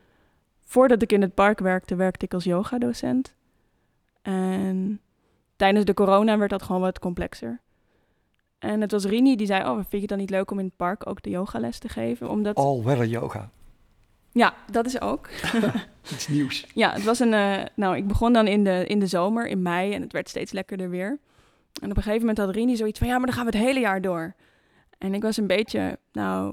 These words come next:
Speaker 1: we kunnen kijken hoe dat gaat. Ik weet het niet. Het wordt echt wel koud." En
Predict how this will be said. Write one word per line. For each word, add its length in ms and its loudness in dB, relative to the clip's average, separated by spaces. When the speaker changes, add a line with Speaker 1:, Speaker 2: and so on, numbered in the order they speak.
Speaker 1:
we 80 -20
kunnen 220 -8
kijken 340 -6
hoe 100 -2
dat 140 -10
gaat. 380 -6
Ik 100 -12
weet 200 -6
het 140 -8
niet. 360 -8
Het 120 -20
wordt 160 -10
echt 260 -10
wel 140 -8
koud." 460 -2
En 380 -8